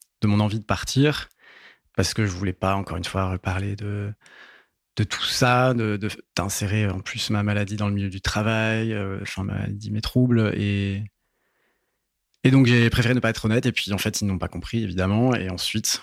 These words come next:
j'ai décidé juste d'être honnête et de leur dire les choses. Et ils ont compris. Et c'est humain. Et,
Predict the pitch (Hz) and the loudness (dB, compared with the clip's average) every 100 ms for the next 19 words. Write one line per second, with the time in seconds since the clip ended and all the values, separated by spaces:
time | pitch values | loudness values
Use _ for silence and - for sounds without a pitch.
0 | - 127 101 98 98 - 101 92 104 - | -8 -6 -4 -2 -2 -2 -2 -2 -6 -8
1 | - 78 _ - - 107 87 - - - | -8 -10 _ -10 0 2 0 -4 -10 -4
2 | 107 92 92 104 95 - 101 104 - 104 | -2 0 0 0 0 0 0 0 0 -2
3 | 98 98 92 - 101 98 95 101 101 110 | 0 -2 -4 -4 -2 0 0 -4 -4 0
4 | 98 92 98 95 95 | 2 2 0 -4 -10